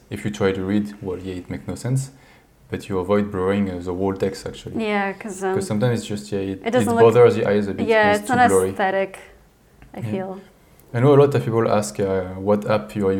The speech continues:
Speaker 1: using to blur, and actually it's Lightroom.
Speaker 2: It's Lightroom, yeah. I don't use any phone apps. Uh, I,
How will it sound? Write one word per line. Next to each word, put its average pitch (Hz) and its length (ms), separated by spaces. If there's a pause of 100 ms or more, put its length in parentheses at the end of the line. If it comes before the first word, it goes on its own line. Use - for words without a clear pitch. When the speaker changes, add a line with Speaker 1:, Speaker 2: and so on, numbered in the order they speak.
Speaker 1:
using 98 320
to - 80
blur, 113 440
and 107 160
actually 104 380
it's - 180
Lightroom. 95 400 (140)
Speaker 2:
It's 208 180
Lightroom, 202 360
yeah. 202 160
I 196 60
don't 240 180
use 254 160
any 226 200
phone 208 260
apps. - 560 (140)
Uh, 190 300 (100)
I, 208 300